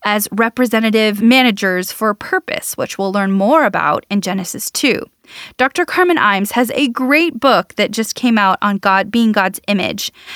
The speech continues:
And then next in Genesis two, we learn about leadership and bearing God's name, so more like brand ambassadorship. And Doctor Carmen Imes also has an incredible book about bearing God's name.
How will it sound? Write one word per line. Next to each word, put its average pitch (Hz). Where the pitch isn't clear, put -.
And 208
then 208
next 254
in 196
Genesis 185
two, 294
we 226
learn 202
about 196
leadership 233
and 196
bearing 240
God's 175
name, 196
so -
more 220
like 202
brand 202
ambassadorship. 185
And 214
Doctor 220
Carmen 220
Imes 220
also 339
has 247
an 269
incredible 285
book 220
about 185
bearing 180
God's 165
name. -